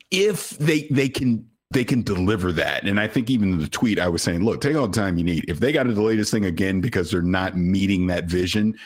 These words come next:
please take more time to do that." Because I think what he wants to do, what he's attempting to do with Starfield is very exciting.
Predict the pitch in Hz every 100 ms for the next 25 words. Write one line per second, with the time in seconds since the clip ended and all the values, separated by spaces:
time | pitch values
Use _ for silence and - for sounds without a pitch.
0 | - - 127 - 101 92 87 92 82 80
1 | 80 87 82 80 - 95 90 90 87 -
2 | 113 107 - - - _ _ 87 90 131
3 | - - 131 101 92 110 151 - - 82
4 | 82 82 92 110 95 - - 147 175 -
5 | 120 - 82 85 82 - 90 82 - 87
6 | 78 65 - - - _ - 120 98 110
7 | 87 - 73 71 - -